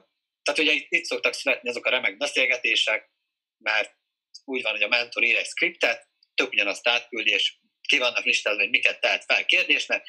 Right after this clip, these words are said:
és akkor arra is megvan a válasz, ebből, ebből szoktak jönni azok a rohadt jó mémek.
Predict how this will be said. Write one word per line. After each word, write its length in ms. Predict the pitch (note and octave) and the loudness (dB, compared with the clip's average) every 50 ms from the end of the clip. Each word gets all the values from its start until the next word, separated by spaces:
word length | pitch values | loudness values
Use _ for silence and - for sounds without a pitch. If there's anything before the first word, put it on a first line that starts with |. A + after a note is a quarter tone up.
| - - | -10 -4
és 100 | - - | -4 -2
akkor 140 | A#2+ A2+ A#2+ | 0 2 2
arra 180 | A#2+ A#2 A2+ | 2 2 2
is 120 | G#2+ G2+ - | 0 -2 -4
megvan 220 | A2 G#2 G2+ F#2+ | -6 -10 -10 -6
a 40 | G2 | -2
válasz, 300 | A#2+ B2 A#2+ G#2 - - | 0 0 0 -2 -4 -8
ebből, 500 | - - F#2+ G#2 G#2 G2 G#2+ - - F#2+ | -10 -10 -10 -12 -14 -14 -16 -18 -12 -2
ebből 300 | - C3+ C#3+ C3+ B2+ B2+ | 0 0 0 2 0 -2
szoktak 320 | A#2 - B2+ A#2 - G#2 - | -2 -2 -4 -8 -8 -6 -6
jönni 280 | B2+ A#2+ A2+ G#2+ A#2 - | -4 -4 -4 -6 -6 -6
azok 260 | - G2+ B2 A#2 - | -6 -6 -4 -4 -2
a 40 | A2+ | 0
rohadt 260 | B2+ B2+ A#2 - - | 2 2 0 0 -4
jó 120 | A2 G#2 | -10 -4
mémek. 320 | G#2 G#2 G#2+ G2+ - - | -2 -2 -2 -2 -4 -8